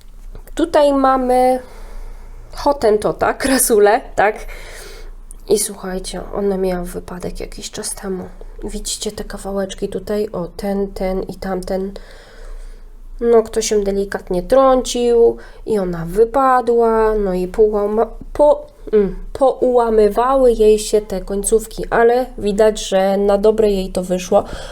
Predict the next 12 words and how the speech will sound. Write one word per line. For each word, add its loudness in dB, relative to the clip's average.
bo 4
miejscami 4
właśnie 0
tu, -2
gdzie -2
się 0
ułamały 2
jej 2
końcówki, -6
patrzcie, -6
wychodzą -4
dwie. 0